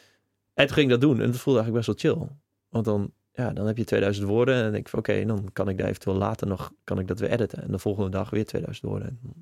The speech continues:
weer. Dus dat ga ik doen. Kan ik doen. Soms dan, eh, ja, word ik een beetje,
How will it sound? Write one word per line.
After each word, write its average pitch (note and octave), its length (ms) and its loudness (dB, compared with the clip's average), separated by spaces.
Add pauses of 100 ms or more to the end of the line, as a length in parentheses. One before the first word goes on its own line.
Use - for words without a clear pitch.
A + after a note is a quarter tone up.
weer. A2 340 -4 (380)
Dus A2 200 2
dat B2+ 180 6
ga D3+ 100 2
ik C3+ 100 2
doen. D3 200 0 (880)
Kan C3 200 6
ik A#2+ 100 4
doen. B2+ 280 4 (560)
Soms C3+ 320 4
dan, A2+ 240 6
eh, G#2 680 4 (200)
ja, G#2+ 200 0
word G#2 120 2
ik - 80 -6
een G#2+ 60 0
beetje, G#2+ 400 0